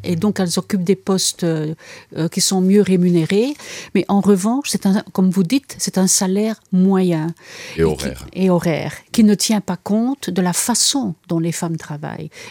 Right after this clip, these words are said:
Speaker 1: et donc, euh, du temps de travail. Donc en termes de revenus, elles ont moins de revenus, euh, que les hommes, d'une part, et d'autre part, même si cet écart de salaire se réduit en sa-, en taux horaire moyen,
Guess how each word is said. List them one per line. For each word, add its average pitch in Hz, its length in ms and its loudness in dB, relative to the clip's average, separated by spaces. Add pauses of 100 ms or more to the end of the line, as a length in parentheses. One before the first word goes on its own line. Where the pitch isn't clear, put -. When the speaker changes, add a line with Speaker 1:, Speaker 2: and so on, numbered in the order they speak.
Speaker 1:
et 175 120 2
donc, 220 440 0
euh, 175 320 2
du 170 160 2
temps 247 240 0
de 196 80 4
travail. 151 540 -8
Donc 175 300 -2
en 175 40 2
termes 214 300 2
de 196 80 4
revenus, 196 720 4
elles 180 220 0
ont 180 100 4
moins 196 280 4
de 202 80 2
revenus, 190 560 4
euh, 170 200 -2
que - 120 -4
les 165 260 0
hommes, 233 220 0
d'une 180 220 2
part, 175 320 -4 (400)
et 180 80 4
d'autre 196 340 2
part, 233 400 0
même 208 460 4
si - 120 -2
cet - 260 0
écart 208 280 0
de 180 80 -2
salaire 196 480 0
se - 140 0
réduit 190 400 2
en 165 120 0
sa-, 160 200 -6 (280)
en 175 120 0
taux - 240 0
horaire 180 400 0
moyen, 175 640 2